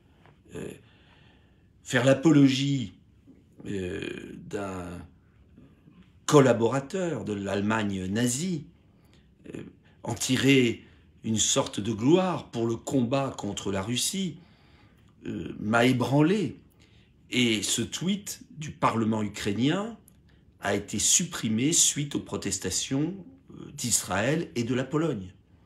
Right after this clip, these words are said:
Et donc, je ne comprends pas, euh,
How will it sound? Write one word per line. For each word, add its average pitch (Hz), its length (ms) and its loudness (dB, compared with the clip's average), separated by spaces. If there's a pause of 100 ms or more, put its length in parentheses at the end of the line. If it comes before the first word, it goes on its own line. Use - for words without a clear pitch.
(1500)
Et - 80 2
donc, 185 340 2
je 131 140 0
ne 143 60 4
comprends 143 380 -2
pas, 165 320 -4 (840)
euh, - 260 -8